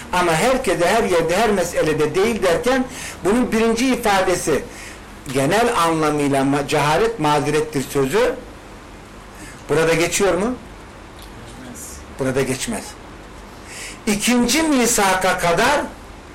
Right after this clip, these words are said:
Speaker 1: katiyetle cehalet mazeret değildir. Neden? Çünkü biz bunların cahili değiliz. Sevmenin cahili var mı? Korkmanın cahili var mı?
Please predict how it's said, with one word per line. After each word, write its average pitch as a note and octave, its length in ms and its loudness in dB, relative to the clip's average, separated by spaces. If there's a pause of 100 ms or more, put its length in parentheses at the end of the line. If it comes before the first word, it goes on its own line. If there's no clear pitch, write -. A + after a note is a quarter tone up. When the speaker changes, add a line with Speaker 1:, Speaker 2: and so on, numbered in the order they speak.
(420)
Speaker 1:
katiyetle G#3 680 2
cehalet G3+ 520 2
mazeret F3 520 2
değildir. F2+ 380 -2 (1080)
Neden? D3+ 480 2 (420)
Çünkü C4+ 400 0
biz C4+ 260 -2
bunların G3+ 500 2
cahili F3 560 2
değiliz. D3+ 340 2 (480)
Sevmenin F3+ 580 2
cahili F3 460 2
var E3 180 4
mı? F3 260 0 (920)
Korkmanın D#3+ 500 2
cahili F3+ 460 2
var C#3+ 200 2
mı? F3+ 260 0